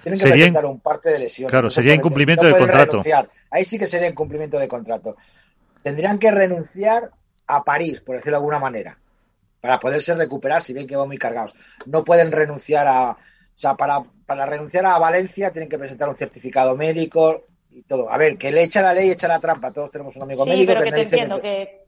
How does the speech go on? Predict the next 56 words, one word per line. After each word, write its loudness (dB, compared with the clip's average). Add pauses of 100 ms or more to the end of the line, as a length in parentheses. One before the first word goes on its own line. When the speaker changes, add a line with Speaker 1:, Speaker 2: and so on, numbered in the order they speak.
(200)
Speaker 3:
que -8
sería -4
más -6
fácil, -6
o -4
sea, -4
el -6
no -6
asistir -8
a -2
uno -10
de -6
la -8
Premier, -8
de -10
Premier. 0
Speaker 2:
Premier 0
Speaker 1:
Efectivamente, 6
Speaker 2:
Padel. 6
Speaker 1:
para -2
no -4
tener 0
problemas. -4
Porque -10
si -8
representas -4
una 0
les-, -4 (480)
una -10
lesión -4
de -4
tobillo -2 (240)
para -6
no -8
presentarte -6
en -10
Valencia -4 (240)
y -16
justo -4
a 0
la 0
semana -6 (320)
te -2
presentas -2
a -6
jugar -2
en -2
París, 2
dirá, -4
pues -8
muy -10
mal, 0
no -2
tenías -2
el -8
tobillo. -6